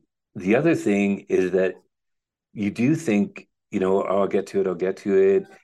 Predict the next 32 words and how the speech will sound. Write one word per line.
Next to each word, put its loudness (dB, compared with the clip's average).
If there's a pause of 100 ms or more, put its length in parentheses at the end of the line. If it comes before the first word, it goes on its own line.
(140)
and -6
it's -8
just -4
a -10
small -2
task. -4
But 0 (800)
the, -2 (300)
the 2
thing 4
that 4
you 2
have -4
to -2
remember 0
is -4
that -2
your 0
brain -2 (280)
operates -2
in -4
such -8
a -8
way 6
that 0 (100)
it -2
needs -2 (140)
that -2
sense -2
of -2
accomplishment -4
to, -2